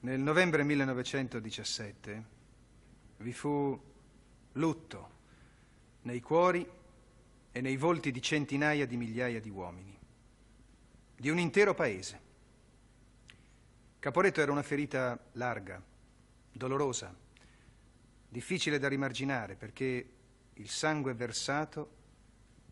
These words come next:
fu tanto. Un novembre grigio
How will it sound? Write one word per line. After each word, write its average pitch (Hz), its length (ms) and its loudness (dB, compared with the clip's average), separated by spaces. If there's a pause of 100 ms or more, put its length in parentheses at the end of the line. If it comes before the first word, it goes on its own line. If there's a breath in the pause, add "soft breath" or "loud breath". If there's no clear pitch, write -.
fu - 260 -4
tanto. 92 520 -6 (1900 soft breath)
Un 151 140 2
novembre 180 400 8
grigio 220 640 2